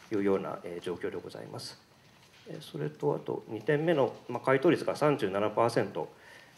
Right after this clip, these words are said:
ということに関しましてですけれども、えー、この、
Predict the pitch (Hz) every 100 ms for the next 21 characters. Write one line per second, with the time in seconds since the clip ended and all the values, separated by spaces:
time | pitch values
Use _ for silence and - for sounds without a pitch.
0 | - 98 95 - 110 110 117 110 117 113
1 | - - - - - - 90 101 - -
2 | - - - 53 53 - - 143 147 160